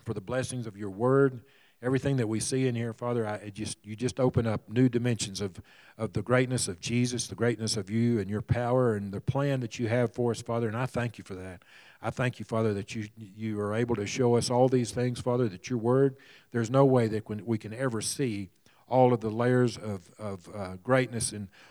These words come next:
all of the layers. We'll have eternity to s-, explore that, I guess, with you. But, Father, we thank you for that. We thank you for Jesus, who is the per-, the, the perfection, the victory over evil,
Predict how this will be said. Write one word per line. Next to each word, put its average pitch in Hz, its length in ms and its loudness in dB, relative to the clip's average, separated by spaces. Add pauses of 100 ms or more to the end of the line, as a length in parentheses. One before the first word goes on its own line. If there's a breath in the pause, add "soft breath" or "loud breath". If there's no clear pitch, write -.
all 123 200 2
of 113 60 -2
the 120 60 -4
layers. 117 320 4
We'll 110 140 0
have 117 200 2
eternity 113 600 0
to 98 80 -10
s-, - 240 -4
explore 113 480 0
that, 104 160 -2
I 101 100 -6
guess, 104 300 -6
with 104 200 -8
you. 101 180 -6
But, - 160 -14
Father, 110 200 0
we 104 140 -2
thank 123 300 -4
you 113 40 -10
for 117 140 -6
that. 110 240 -2 (300 loud breath)
We 113 100 -4
thank 131 300 -2
you 104 40 -10
for 110 240 -4 (280 soft breath)
Jesus, 120 600 0 (440 soft breath)
who 123 160 4
is 127 180 6
the 120 120 -4
per-, - 200 4
the, 107 360 -4 (100)
the 110 100 -10
perfection, 131 720 0 (320 soft breath)
the - 80 -6
victory 131 360 2
over 127 280 4
evil, 98 380 -4